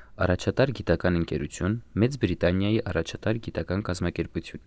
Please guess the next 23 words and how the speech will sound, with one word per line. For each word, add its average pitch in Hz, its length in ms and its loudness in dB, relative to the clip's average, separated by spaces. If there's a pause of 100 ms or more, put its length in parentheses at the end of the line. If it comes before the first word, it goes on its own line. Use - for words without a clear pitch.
(380)
աշխարհի - 480 2
հնագույն 90 480 0
գիտական - 440 -2
ընկերություններից 78 720 -4
մեկը։ - 320 -6 (500)
Ստեղծվել 104 520 0
է 131 140 -2
հազար 98 360 2
վեց 110 180 2
հարյուր 87 220 4
վաթսուն 80 340 -2
թվականին 85 560 -2 (220)
և - 180 -2
հաստատվել 85 480 -2
է 120 60 2
թագավորական 80 760 0
խարտիայով 110 640 2 (180)
հազար 87 320 0
վեց 101 160 0
հարյուր 85 240 0
վաթսուն 80 320 -4
երկու - 260 -8
թվականին։ 92 540 -2